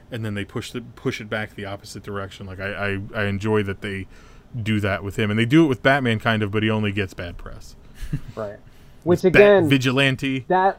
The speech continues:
Speaker 1: Yeah.
Speaker 2: that lends it to the whole, like, comic book feel, because in a
Speaker 1: Yeah.
Speaker 2: comic book, it w-, a lot of them I've read, pr-, I think, like, Hush had this, and The Dark Knight Returns had it, where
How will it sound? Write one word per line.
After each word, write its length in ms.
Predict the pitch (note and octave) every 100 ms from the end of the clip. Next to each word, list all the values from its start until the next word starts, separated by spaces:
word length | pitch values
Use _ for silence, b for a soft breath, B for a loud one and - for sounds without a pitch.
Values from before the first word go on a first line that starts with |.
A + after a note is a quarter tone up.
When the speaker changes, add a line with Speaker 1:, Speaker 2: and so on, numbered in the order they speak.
| -
Speaker 1:
Yeah. 80 | D#3+
Speaker 2:
that 220 | F3 E3+
lends 400 | E3 F3+ G3 D3+
it 220 | E3+ D#3
to 160 | - D#3+
the 140 | D3+
whole, 360 | C3+ D3+ D#3 D3+
like, 320 | C#3+ C3+ A#2+
comic 500 | - - E3 E3+ -
book 360 | D3 C3 B2 - - _ - - -
feel, 440 | F#3 G3 C3 G2+ - -
because 260 | E3 E3 D3+
in 100 | D#3
a 40 |
Speaker 1:
Yeah. 60 | D3
Speaker 2:
comic 420 | - F3+ F3+ E3+
book, 220 | D#3 C#3 -
it 60 |
w-, 180 | D#3 F4 - - - -
a 100 | E3
lot 340 | D3+ E3+ F3+
of 180 | E3+ B2+
them 200 | C3+ B2
I've 240 | A#2+ C3+ B2+
read, 340 | C#3 A#2+ A#2+ -
pr-, 80 | D#3+ -
I 200 | C#3+ C3+
think, 200 | B2+ D#3
like, 160 | C3 B2 - _
Hush 380 | - E3 D#3+ -
had 320 | F3 E3 D3+
this, 360 | D#3+ D#3+ D#3+ D3
and 240 | C3 B2+ - - -
The 60 | C3
Dark 340 | D3+ D3+ D3 _ - C#3+
Knight 320 | D3 C#3+ C#3 - -
Returns 560 | B2+ C#3 D#3+ D#3+ D#3+ E3
had 280 | D#3+ D#3 D#3+
it, 240 | D#3 D3 - _ _ -
where 220 | D#3